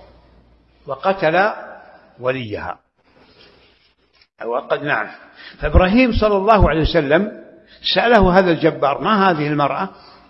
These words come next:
قال: "أختي." يريد ماذا؟ أخته في النسب أو ماذا؟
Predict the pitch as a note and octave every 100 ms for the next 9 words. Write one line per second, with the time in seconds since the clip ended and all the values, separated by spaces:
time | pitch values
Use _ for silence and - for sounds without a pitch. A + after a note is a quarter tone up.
0 | - - - - - - - - - F3+
1 | F3 A3+ - - - - - - - -
2 | - - - - - - - - - -
3 | - - - - - - _ _ _ _
4 | - C3+ D#3 F#3+ F3+ F3 D#3 C#3+ C3+ F#3
5 | G3 - - - - - - _ _ _
6 | _ _ _ _ _ _ _ - E3 -
7 | F#3 E3+ E3 F3+ G3 A3 A3 A3+ - -
8 | _ _ _ _ _ - D#3+ F3 D3+ C#3
9 | D3 F3+